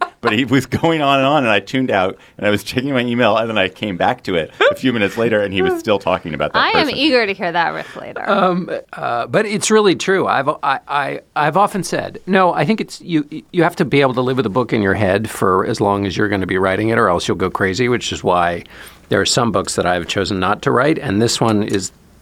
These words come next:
Speaker 3: I, I could do this book for the next ten years if I had the, had the
Speaker 2: I'm
Speaker 3: time.
Speaker 2: sure your publisher's really
Speaker 3: Yeah, I'm
Speaker 2: happy
Speaker 3: sure
Speaker 2: to
Speaker 3: that,
Speaker 2: hear that.
Speaker 3: exactly. Um,
Speaker 2: <laughs>
Speaker 3: anyway,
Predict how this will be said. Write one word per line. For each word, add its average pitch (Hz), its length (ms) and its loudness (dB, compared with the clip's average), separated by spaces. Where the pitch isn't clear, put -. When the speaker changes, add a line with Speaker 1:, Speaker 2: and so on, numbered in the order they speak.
Speaker 3:
I, - 180 -2
I 135 40 -2
could 143 220 0
do 107 120 0
this 98 180 0
book - 220 -4
for - 120 0
the 90 80 2
next 87 340 -2
ten 101 220 -2
years 98 400 -2
if 113 160 -6
I 104 220 -2
had 117 180 -4
the, 95 160 -6
had 175 180 -2
the 131 60 -4
Speaker 2:
I'm - 60 -6
Speaker 3:
time. 110 180 0
Speaker 2:
sure 285 100 2
your 277 100 2
publisher's 220 520 -2
really 202 100 4
Speaker 3:
Yeah, 165 140 4
I'm 156 100 2
Speaker 2:
happy 170 140 0
Speaker 3:
sure - 140 4
Speaker 2:
to 131 40 2
Speaker 3:
that, - 120 2
Speaker 2:
hear 190 120 -2
that. 185 120 2
Speaker 3:
exactly. 113 580 -2
Um, 156 500 -2
Speaker 2:
<laughs> - 320 -8
Speaker 3:
anyway, 107 420 -6